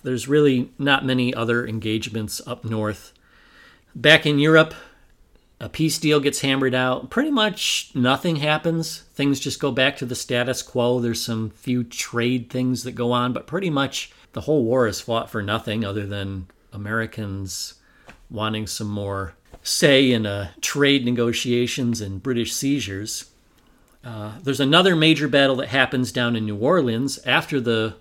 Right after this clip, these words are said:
war is o-, officially over, but news doesn't get back for a few more weeks. And that would be the Battle of New Orleans. And it means nothing to American history other than, you know, some guy named Andrew Jackson is gonna get catapulted and eventually become president of it.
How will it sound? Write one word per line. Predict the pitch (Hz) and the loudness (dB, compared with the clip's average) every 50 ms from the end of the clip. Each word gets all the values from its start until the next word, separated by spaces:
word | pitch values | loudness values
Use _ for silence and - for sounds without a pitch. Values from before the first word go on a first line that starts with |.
| _ _ _ | _ _ _
war | - 120 117 123 120 117 | -10 -4 -2 0 0 0
is | 113 107 - | -2 -4 -6
o-, | - - - - | -10 -10 -12 -12
officially | - - 135 - - 135 117 123 | -8 -6 -4 -4 -4 -2 0 0
over, | 147 151 127 117 | 0 2 0 -2
but | 98 120 - 117 | -4 -4 -4 -2
news | 120 127 135 135 131 120 - | -2 0 2 2 0 0 -2
doesn't | 120 107 98 123 113 | -4 -4 -4 -6 -8
get | 110 117 110 | -8 -8 -4
back | 117 120 117 113 - | -2 -2 -2 -2 -4
for | - - 107 | -6 -6 -6
a | 98 | -6
few | - 127 120 | -4 -4 -2
more | 110 107 101 98 | -2 -2 -2 -2
weeks. | 101 123 135 120 113 - - - - - _ _ - - - - - - _ - | -2 0 -2 -2 -2 -4 -10 -14 -14 -14 _ _ -20 -20 -20 -20 -20 -20 _ -6
And | 135 139 | -2 0
that | 151 160 - | 0 2 2
would | 156 143 123 | 0 0 2
be | 143 127 | 2 0
the | 120 101 | 0 0
Battle | - 127 123 123 123 117 117 - | 2 2 2 4 2 2 0 -2
of | 107 104 104 98 95 | -4 -6 -6 -6 -4
New | 107 113 113 107 | -2 -2 -2 0
Orleans. | 110 120 123 117 107 92 90 90 90 92 90 - - | 2 2 2 2 0 -4 -6 -10 -12 -12 -12 -12 -12
And | - 104 98 98 104 - - | -12 -12 -10 -12 -12 -8 -4
it | 180 208 208 | -4 -2 0
means | 196 185 175 135 117 160 | 2 2 2 2 0 2
nothing | 180 190 190 185 156 139 | 0 0 2 0 -2 -2
to | - 143 | -2 0
American | 139 139 139 139 135 - 143 131 | 0 2 2 2 2 0 -2 -2
history | 123 139 127 - - - 131 131 | -2 -4 -4 -6 -4 -2 0 0
other | 127 131 147 135 | 2 2 2 2
than, | 120 127 123 120 123 135 143 | 2 2 2 0 0 0 -2
you | 139 | -2
know, | 123 113 | -2 -2
some | 110 - 127 123 120 | -2 -2 -2 -2 0
guy | 120 120 117 110 | 0 0 0 0
named | 110 107 104 107 | 0 -2 -4 -4
Andrew | - 110 107 107 - 120 92 | -6 -6 -6 -6 -8 -10 -6
Jackson | 85 117 117 107 101 - - 113 107 | -2 -2 -2 -2 -2 -6 -8 -8 -8
is | 101 90 | -8 -8
gonna | - - 110 101 | -8 -8 -8 -8
get | 98 117 - | -8 -12 -12
catapulted | - - 117 104 101 - - 101 95 - 104 95 98 | -8 -6 -6 -6 -6 -10 -14 -16 -14 -12 -12 -12 -10
and | 98 95 | -10 -12
eventually | 92 92 104 101 92 - 120 117 | -10 -10 -10 -10 -10 -10 -12 -12
become | 113 - 110 110 - | -12 -14 -16 -16 -4
president | - 196 214 185 190 175 175 170 170 160 | 2 2 2 2 2 0 0 2 4 4
of | 156 151 | 4 4
it. | 160 160 160 | 2 0 -2